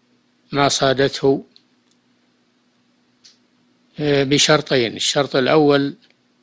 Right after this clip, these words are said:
أن تسترسل إذا أرسلت،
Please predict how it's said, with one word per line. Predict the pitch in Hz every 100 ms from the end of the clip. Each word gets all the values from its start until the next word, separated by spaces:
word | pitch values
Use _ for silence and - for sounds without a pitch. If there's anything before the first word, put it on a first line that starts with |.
| _ _ _ _ _ _ _ _ _ _ _ _ -
أن | 131
تسترسل | 123 143 - 160 151 - 143
إذا | 143 139
أرسلت، | 131 143 - 147 165 - -